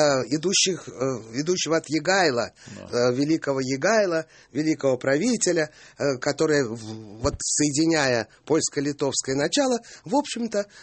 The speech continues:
Speaker 1: вывел Речь Посполитую в великие, заметные очень государства. До этого считалось это где-то там, э, и долго еще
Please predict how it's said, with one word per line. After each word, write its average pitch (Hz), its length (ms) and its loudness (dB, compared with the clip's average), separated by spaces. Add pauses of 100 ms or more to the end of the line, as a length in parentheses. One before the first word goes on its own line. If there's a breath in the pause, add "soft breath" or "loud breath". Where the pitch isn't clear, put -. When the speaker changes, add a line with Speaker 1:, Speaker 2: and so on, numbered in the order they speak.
(100 loud breath)
Speaker 1:
вывел 156 680 0
Речь 147 260 -2
Посполитую 220 640 0
в 185 40 -10
великие, 233 640 0 (240 loud breath)
заметные 202 640 0
очень - 640 -2
государства. 139 760 -8 (280 loud breath)
До 147 140 0
этого 233 340 0
считалось 208 460 0
это 180 180 -4
где-то 170 380 -2 (140)
там, 262 380 0 (460 loud breath)
э, 139 40 -2 (680)
и 143 120 -6
долго 190 320 2
еще 143 320 -2